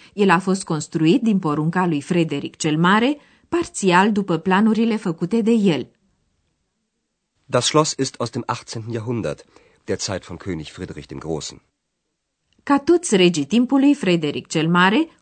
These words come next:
Speaker 1: o mie șapte sute doisprezece, o mie șapte sute optzeci și șase, a purtat și el războaie, dar el era totodată filozof și literat și a făcut din Berlin centrul iluminismului german.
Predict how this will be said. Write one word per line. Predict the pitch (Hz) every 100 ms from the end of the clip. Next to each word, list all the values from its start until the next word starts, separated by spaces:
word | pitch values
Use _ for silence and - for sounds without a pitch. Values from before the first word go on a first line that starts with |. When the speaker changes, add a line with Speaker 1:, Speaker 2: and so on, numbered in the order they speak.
| _
Speaker 1:
o | 165
mie | 180 165
șapte | 170 165 -
sute | 147 170 147
doisprezece, | 139 160 165 - 156 151 151 147
o |
mie | 151 139
șapte | 117 139 - 101
sute | 123 151 143
optzeci | 127 151 110
și | - 151
șase, | 202 220 320 349 _ _ _ _
a | 247
purtat | 247 269 254 320 311
și | - 330
el | 214
războaie, | 131 131 160 175 196 233
dar | 190 143 135 - -
el | 165 180
era | 214 160 160
totodată | 175 165 147 151 160 143
filozof | 143 127 135 156 156
și | -
literat | 131 131 160 175 214 294 - _ - -
și | - 302
a |
făcut | 294 285 349
din | 294 269 220
Berlin | 196 190 214 254 269 262
centrul | - 302 302 294 269
iluminismului | 190 160 156 160 202 214 214 214
german. | 202 233 202 107 -